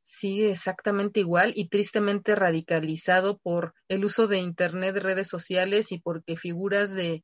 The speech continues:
poder o, eh, o figuras con una voz con bastante influencia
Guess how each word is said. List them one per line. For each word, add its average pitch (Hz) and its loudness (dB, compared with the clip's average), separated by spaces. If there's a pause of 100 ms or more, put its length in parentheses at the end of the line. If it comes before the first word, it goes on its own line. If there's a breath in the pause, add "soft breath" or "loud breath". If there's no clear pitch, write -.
poder 196 4
o, 170 2 (180)
eh, 170 -8 (220)
o 180 -6
figuras 196 -4
con 185 -4
una 196 0
voz 190 -2
con 180 -8
bastante 175 -4 (240 soft breath)
influencia 208 0